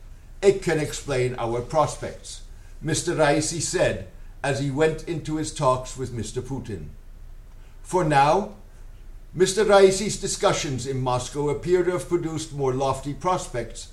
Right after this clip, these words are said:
than concrete deals. Media speculation that Mu-, Russia would be willing to sell Iran up to ten billion dollars in arms, including S U thirty-five flight, fighter jets and S four hundred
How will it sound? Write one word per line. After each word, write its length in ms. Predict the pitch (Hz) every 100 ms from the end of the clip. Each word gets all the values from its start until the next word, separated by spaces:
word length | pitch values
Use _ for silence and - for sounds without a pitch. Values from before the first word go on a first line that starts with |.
| - -
than 160 | 147
concrete 600 | - 135 113 123 131 117
deals. 520 | 143 120 90 80 - - - - - - - -
Media 360 | 139 165 160 156
speculation 760 | - 156 - 156 151 147 151
that 200 | 147 151
Mu-, 120 | 147 151 -
Russia 420 | 143 175 170 170
would 200 | 147 143
be 120 | 147 151
willing 320 | 165 170 170
to 80 | 147
sell 320 | - 175 170
Iran 500 | 165 160 156 156 143 - - -
up 180 | -
to 80 | 156
ten 520 | - - 208 202 190
billion 480 | 165 185 180 180 165
dollars 480 | 151 156 156 151 -
in 140 | 139 -
arms, 680 | 147 139 110 98 90 - - - - -
including 520 | 139 131 156 151 156
S 280 | 165 151 -
U 180 | 160 151
thirty-five 680 | - 156 147 147 151 143 -
flight, 480 | - 170 170 -
fighter 380 | - 180 180 131
jets 460 | - 113 - - - - - -
and 180 | 151 151 180
S 260 | 165 -
four 280 | - 170 143
hundred 380 | 151 160 165